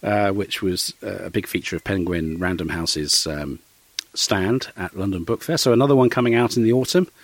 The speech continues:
and that's what he's gonna focus on. He's already a, independently, he's a millionaire, not just from writing. He made a lot of money from creating T V formats and being a, a leading producer.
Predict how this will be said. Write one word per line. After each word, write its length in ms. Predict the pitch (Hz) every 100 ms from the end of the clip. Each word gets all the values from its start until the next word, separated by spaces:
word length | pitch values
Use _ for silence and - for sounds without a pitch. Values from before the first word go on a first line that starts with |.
| - - _ -
and 120 | 135
that's 140 | 151
what 100 | 165
he's 100 | 151
gonna 140 | 160 151
focus 380 | 165 165 -
on. 180 | 92 69 - - - - - _
He's 160 | 123 143
already 320 | 156 117 101
a, 160 | 98 - -
independently, 720 | 123 110 101 98 85 87 87 - -
he's 160 | 87
a 40 | 87
millionaire, 500 | 82 73 71 76 76
not 240 | 85 101
just 160 | - -
from 100 | 73
writing. 400 | 69 65 - -
He 160 | -
made 220 | 82 - -
a 40 |
lot 140 | 110
of 60 | -
money 180 | 78 76
from 220 | - 76
creating 380 | - 76 - 78
T 160 | 80 76
V 160 | 87
formats 560 | - 62 67 - - - - - _
and 140 | 78 73
being 220 | 78 76
a, 320 | 69 65 65
a 140 | - 73
leading 280 | 82 76 78
producer. 540 | 78 90 101 - -